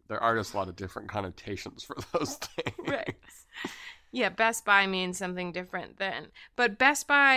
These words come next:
Speaker 2: and use by seem to mean the same thing to me.
Speaker 1: Yeah. And they all could be trying to mean the same thing.
Speaker 2: Yeah, so
Speaker 1: You know what I'm
Speaker 2: people,
Speaker 1: saying?
Speaker 2: so people get, I guess Best Buy and use by aren't the same thing, 'cause Best Buy means, like,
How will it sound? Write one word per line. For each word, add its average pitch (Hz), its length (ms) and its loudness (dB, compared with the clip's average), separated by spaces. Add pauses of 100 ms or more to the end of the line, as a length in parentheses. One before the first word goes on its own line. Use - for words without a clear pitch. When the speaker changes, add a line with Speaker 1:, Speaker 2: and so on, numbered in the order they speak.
(140)
Speaker 2:
and 190 280 -2
use 208 240 -6
by 170 580 2 (260)
seem 226 400 -6
to 202 80 -4
mean 180 200 -4
the 160 220 -12
same - 340 -12
thing - 220 -12
to - 120 -18
me. - 160 -14
Speaker 1:
Yeah. 104 220 -2 (600)
And 120 140 2
they 156 80 6
all 147 160 10
could 127 240 -2
be 117 120 -2
trying 107 380 4
to 95 140 -8
mean 95 280 -2
the 87 140 -10
same 85 380 -10
thing. - 460 -10 (1300)
Speaker 2:
Yeah, 202 280 0
so - 140 -4
Speaker 1:
You 110 60 2
know 107 60 4
what 101 40 4
I'm 98 60 0
Speaker 2:
people, - 100 -4
Speaker 1:
saying? 98 280 -2
Speaker 2:
so 220 160 -6
people 113 240 -10
get, 190 260 -6 (1300)
I 208 60 -6
guess 339 200 0
Best 233 360 -4
Buy 214 200 2
and 196 340 -2
use 196 160 -8
by 185 280 -2
aren't 214 240 -2
the 190 80 -8
same 180 240 -8
thing, 175 280 -6
'cause 180 180 -12
Best 190 300 -4
Buy 185 180 0
means, 180 340 -4
like, 165 240 -6